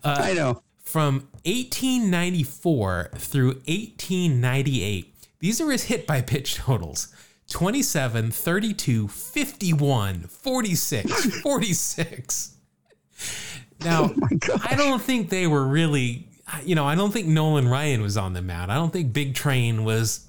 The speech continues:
Speaker 1: was really headhunting at this point. So it
Speaker 2: Sure.
Speaker 1: probably didn't hurt that much, but that is a lot of hit by pitches.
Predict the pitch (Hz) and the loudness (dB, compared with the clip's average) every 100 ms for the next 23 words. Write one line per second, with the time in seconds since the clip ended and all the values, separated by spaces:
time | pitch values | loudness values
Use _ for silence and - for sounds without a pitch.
0 | - 135 120 113 123 113 107 - 131 127 | -6 0 0 2 0 0 -2 -2 -2 0
1 | 120 101 101 95 - 92 - 90 82 - | 0 0 -4 -6 -8 -12 -10 -8 -8 -6
2 | - 151 143 120 220 220 170 156 117 - | -4 2 2 4 2 0 0 0 -4 -2
3 | 156 135 - 110 110 107 107 98 - - | -2 -2 -4 -4 -4 -4 -4 -4 -8 -10
4 | - - 214 208 147 120 104 117 147 139 | -10 -4 -4 2 2 2 0 0 0 2
5 | 107 104 101 87 87 110 92 - - - | 0 -2 -4 -6 -4 -4 -4 -8 -10 -12